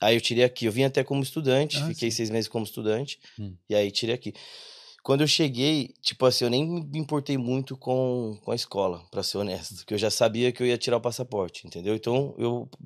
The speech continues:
Speaker 1: foquei muito em trabalhar. Pra mim, sempre foi muito trabalhar. Inclusive,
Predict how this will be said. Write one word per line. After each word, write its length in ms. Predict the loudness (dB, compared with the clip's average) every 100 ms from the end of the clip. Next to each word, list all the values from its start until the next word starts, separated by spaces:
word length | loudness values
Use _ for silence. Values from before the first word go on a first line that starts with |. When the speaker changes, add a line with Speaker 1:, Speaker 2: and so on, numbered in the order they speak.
| -10
Speaker 1:
foquei 240 | -6 0 2
muito 320 | 4 2 2
em 20 |
trabalhar. 520 | 4 6 4 2 -2 _
Pra 160 | 0 0
mim, 100 | 0
sempre 260 | -2 -2 0
foi 80 | 0
muito 200 | 0 0
trabalhar. 480 | 2 4 4 0 -6 _ _ _ _ _ -12
Inclusive, 580 | -2 0 2 0 -2